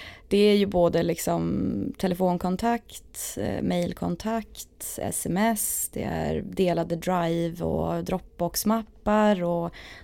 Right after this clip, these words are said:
dokumentfil, alltså, ja, eh, så att det är ju,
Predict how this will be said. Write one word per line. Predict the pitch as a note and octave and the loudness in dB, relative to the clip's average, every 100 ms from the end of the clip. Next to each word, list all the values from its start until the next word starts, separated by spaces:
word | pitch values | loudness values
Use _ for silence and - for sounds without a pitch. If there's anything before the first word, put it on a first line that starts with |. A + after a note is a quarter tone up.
| - | 2
dokumentfil, | F#3 - F3+ F#3+ G3 F#3+ F3+ - F#3+ F3+ | 2 2 0 2 4 2 0 -2 0 2
alltså, | F3 - F#3 F3 - - - - - | 0 0 0 0 -4 -18 -18 -20 0
ja, | G#3 E3 F3 - - | 2 2 0 -10 -2
eh, | F#3 F3 F3 E3+ F3 | 2 4 4 2 -2
så | F3 - | -4 -8
att | - - - | -10 -16 -12
det | - | 0
är | G3 F#3 F#3 | 2 2 2
ju, | F3+ F3 | 2 0